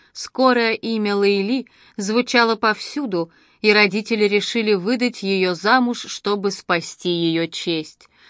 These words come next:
Зная, что она не сможет выйти за своего любимого, Лейли приняла выбор родителей, не желая их позорить. Любой из мужчин был равно чужим ей, если он не был Миджуном.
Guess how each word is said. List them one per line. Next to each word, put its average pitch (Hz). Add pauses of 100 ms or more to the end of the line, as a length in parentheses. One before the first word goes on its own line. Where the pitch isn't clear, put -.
(240)
Зная, 196
что 185
она 180
не 180
сможет 180
выйти 180
за 160
своего 170
любимого, 175 (320)
Лейли 208
приняла 220
выбор 175
родителей, 208 (300)
не 262
желая 175
их 170
позорить. 160 (400)
Любой 220
из 262
мужчин 254
был 233
равно 214
чужим 226
ей, 160 (240)
если 185
он 190
не 175
был 170
Миджуном. 165